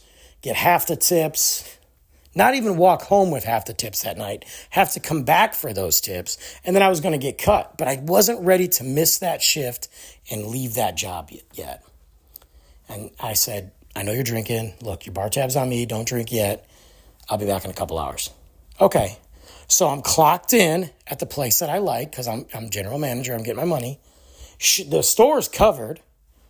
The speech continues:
The bar's covered. I drive over there, go in. Two and a half hours I was there. That's it. I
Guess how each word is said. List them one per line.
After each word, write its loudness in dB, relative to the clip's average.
The -10
bar's 4
covered. 2
I -6
drive 4
over 2
there, 0
go 6
in. 4
Two 2
and 6
a 4
half 2
hours 4
I 2
was -4
there. -8
That's 2
it. -8
I -20